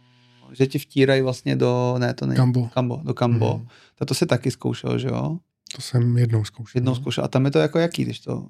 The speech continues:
Speaker 2: Hele, to je vyloženě jako čistící, jo. To, to je určený k tomu, aby jsi vyčistil tělo. Eh, a vlastně taky je to, je to jed žabí, který se ti vlastně vetře do,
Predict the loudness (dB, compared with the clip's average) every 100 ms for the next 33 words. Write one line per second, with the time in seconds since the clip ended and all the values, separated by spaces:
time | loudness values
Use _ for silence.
0 | _ _ _ _ _ _ _ 2 4 4
1 | 4 6 6 6 6 6 4 0 -2 0
2 | -2 -2 -4 -4 -4 -6 0 2 4 4
3 | 2 0 0 4 2 4 6 6 4 2
4 | -2 -2 -2 0 0 0 2 0 4 2
5 | 4 2 -2 _ _ _ _ -4 -2 0
6 | -2 -2 -2 -6 -10 2 4 6 2 0
7 | -6 _ _ _ _ -2 0 0 0 0
8 | 0 2 -2 0 -2 2 4 2 -2 -4
9 | 2 2 4 2 2 2 2 2 -2 0
10 | 0 0 0 0 2 0 0 0 2 2
11 | 2 2 0 2 2 2